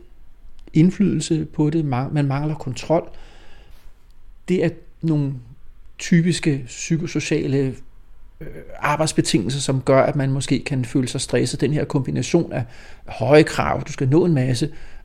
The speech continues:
øh, og du har meget lav indflydelse på, hvordan du udfører dine arbejdsopgaver, og lav kontrol.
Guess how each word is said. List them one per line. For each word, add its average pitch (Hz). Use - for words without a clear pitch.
øh, 131
og 127
du 143
har 135
meget 135
lav 143
indflydelse 139
på, -
hvordan 127
du 160
udfører 139
dine 135
arbejdsopgaver, 123
og 123
lav 139
kontrol. -